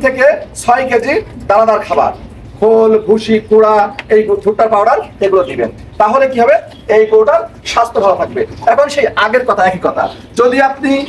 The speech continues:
অতিরিক্ত খাবার মানে কাঁচা ঘাস দেন তাহলে কি হবে? আপনার উৎপাদন ব্যয় বেড়ে যাবে। অতিরিক্ত যদি আপনি দানাদার খাবার দেন তাহলে উৎপাদন ব্যয় কমে যাবে। অর্থাৎ আপনি উৎপাদন ব্যয় যদি কমাতে পারেন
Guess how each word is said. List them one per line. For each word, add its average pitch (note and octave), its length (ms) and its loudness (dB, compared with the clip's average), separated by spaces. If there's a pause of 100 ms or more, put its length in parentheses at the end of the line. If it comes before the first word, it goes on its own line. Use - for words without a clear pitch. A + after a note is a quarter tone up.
(360)
অতিরিক্ত D#4+ 400 -2 (140)
খাবার G#3+ 260 0
মানে G#3 120 2
কাঁচা G3 280 0
ঘাস F#3 220 2
দেন A3+ 160 2 (260)
তাহলে F#3+ 320 0
কি G#3+ 120 -2
হবে? C4 140 2 (380)
আপনার B3 300 0 (320)
উৎপাদন G#3 440 0
ব্যয় E3 160 0
বেড়ে D3 180 2
যাবে। A#2+ 140 0 (380)
অতিরিক্ত D#4 320 0 (120)
যদি C#4 140 2
আপনি A#3+ 220 0
দানাদার G#3+ 280 2
খাবার A3 220 0
দেন D4+ 120 2 (240)
তাহলে A3 260 0
উৎপাদন F#3+ 300 -2
ব্যয় C4+ 160 2 (280)
কমে C4 240 2
যাবে। - 160 -2 (340)
অর্থাৎ C4 320 -2 (500)
আপনি A#3 220 -2 (340)
উৎপাদন B3+ 500 0
ব্যয় B3+ 220 2
যদি B3 200 -2
কমাতে A3+ 360 0
পারেন B3+ 280 2